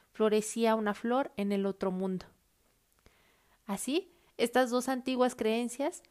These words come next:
me parece, ejemplifican los significados simbólicos más comunes de las flores, es decir, el estado paradisiaco y la belleza femenina.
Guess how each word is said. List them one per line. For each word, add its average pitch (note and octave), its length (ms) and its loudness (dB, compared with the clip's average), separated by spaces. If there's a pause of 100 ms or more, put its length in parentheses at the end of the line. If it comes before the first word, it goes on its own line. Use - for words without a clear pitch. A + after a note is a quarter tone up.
(580)
me A3+ 100 -2
parece, B3 440 6
ejemplifican A#3+ 920 -2
los G#3 200 0
significados A3 640 0
simbólicos A#3 720 0
más A#3 220 0
comunes B3 440 -2
de A3 100 4
las G3 180 0
flores, A3+ 500 0 (640)
es G#3+ 160 -2
decir, C4+ 440 -2 (360)
el A3 120 4
estado G#3 460 0
paradisiaco B3+ 800 0 (400)
y A3 100 0
la G#3 140 4
belleza G3+ 440 2
femenina. F#3 520 -2